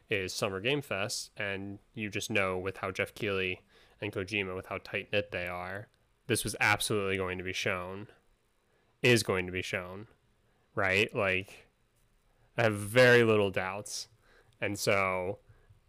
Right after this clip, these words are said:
you know, I'm sure Kojima really wanted it to be there first, uh, so that way Jeff Keighley could say, "And now we have an exclusive first look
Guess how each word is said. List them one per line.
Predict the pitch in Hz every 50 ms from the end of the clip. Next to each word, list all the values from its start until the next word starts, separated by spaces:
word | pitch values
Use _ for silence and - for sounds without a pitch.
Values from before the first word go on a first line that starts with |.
| - _ _ _
you | 143 120
know, | 107 98 95
I'm | 98 110 117 117
sure | - - - 135 120 107 104 104 98 -
Kojima | - 113 104 - 117 107 101 95 95 95
really | 95 104 107 101 98 95
wanted | 98 98 101 98 95 95
it | 95 92
to | - 101
be | 92 92
there | 92 92 90 87
first, | - - 147 139 123 120 117 - - - - - - - - _ _ _ _ _ _ _ _ _ - _ _ _ -
uh, | 107 101 95 90 92 95
so | - - - 101
that | 95 95 95
way | 98 95 95 92
Jeff | - 110 95 -
Keighley | - - 110 98 95 92 92
could | - 101 -
say, | - 107 95 90 92 95 98
"And | 113 123 127
now | 127 131 131 135 131 135 139 139 139 - - - - - - _
we | - 120 113
have | 113 120 117 113 110 110 107 110 110 - - - _ _ _ _ _ _
an | 131 117 117
exclusive | 113 - - - - - - 190 185 180 175 151 - - 117 104 98 98 101 104 - - - - - _ _ _ _ _ _ _ _ _ _
first | _ - - 160 143 135 131 - - -
look | 123 107 95 90 98 - - - - -